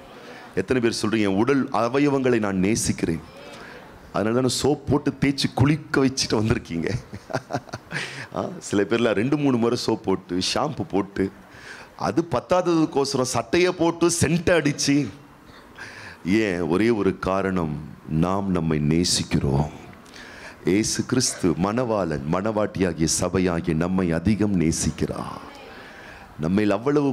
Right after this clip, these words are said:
பாசத்தையும் பிரியத்தையும் அவர் வைத்திருக்கிறார். எத்தனையோ முறை நாம் அவரை நினைப்பது கிடையாது, மறந்துடுறோம். நண்பர்களோடு பேசும் பொழுது, படிக்கும் பொழுது, அலுவலகத்தில் இருக்கும் பொழுது, பல வேலைகளிலே நாம்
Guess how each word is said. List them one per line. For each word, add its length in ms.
பாசத்தையும் 760
பிரியத்தையும் 720
அவர் 280
வைத்திருக்கிறார். 760
எத்தனையோ 440
முறை 340
நாம் 300
அவரை 280
நினைப்பது 580
கிடையாது, 500
மறந்துடுறோம். 600
நண்பர்களோடு 560
பேசும் 420
பொழுது, 280
படிக்கும் 440
பொழுது, 300
அலுவலகத்தில் 720
இருக்கும் 300
பொழுது, 240
பல 200
வேலைகளிலே 720
நாம் 240